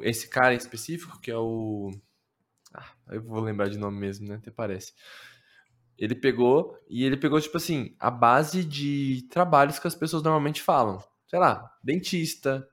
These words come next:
engenheiro, médico. Pegou vários. Uber. Pegou vários, vários, vários, vários. Aí, para esses vários, ele já tem meio que uma, uma, uma meio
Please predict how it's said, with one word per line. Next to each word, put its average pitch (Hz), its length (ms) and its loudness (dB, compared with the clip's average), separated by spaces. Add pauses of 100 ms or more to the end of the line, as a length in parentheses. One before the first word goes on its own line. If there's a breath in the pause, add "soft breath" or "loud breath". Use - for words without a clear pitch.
(200)
engenheiro, 123 720 0
médico. 113 760 -2 (440)
Pegou 226 200 2
vários. 117 480 6
Uber. 131 520 4 (180)
Pegou 233 180 -6
vários, 120 360 0
vários, 123 280 0
vários, 123 220 -2
vários. - 320 -4 (640 soft breath)
Aí, 131 160 2
para 165 180 4
esses 175 240 0
vários, 147 360 6
ele 147 120 -2
já 156 100 4
tem 156 200 0
meio 156 180 0
que - 120 -12
uma, 147 460 0 (240 soft breath)
uma, 131 120 4
uma 127 420 0
meio 147 320 2